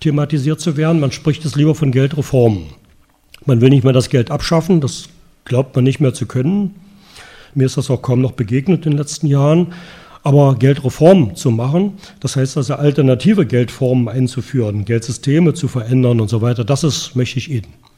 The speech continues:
Das wird diskutiert. Und da gibt es vor allen Dingen zwei Formen, die im Moment ganz besonders wichtig sind. Das eine sind Komplementärwährungen.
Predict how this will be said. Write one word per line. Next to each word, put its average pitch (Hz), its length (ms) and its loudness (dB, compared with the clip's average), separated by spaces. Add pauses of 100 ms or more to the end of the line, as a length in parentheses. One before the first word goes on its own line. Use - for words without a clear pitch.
Das - 180 -6
wird 127 120 -2
diskutiert. 123 640 -6 (440)
Und 131 60 -6
da 123 80 -2
gibt 160 180 -4
es 170 100 -4
vor 147 160 -6
allen 147 200 2
Dingen 143 200 0
zwei 135 360 -2
Formen, 151 500 -2
die 139 160 -8
im 139 80 -4
Moment 131 460 -2 (380)
ganz 131 220 -4
besonders 127 500 -4
wichtig 156 280 -8
sind. 196 340 -4 (380)
Das 135 160 -6
eine 156 220 2
sind 151 200 0
Komplementärwährungen. 143 1300 -2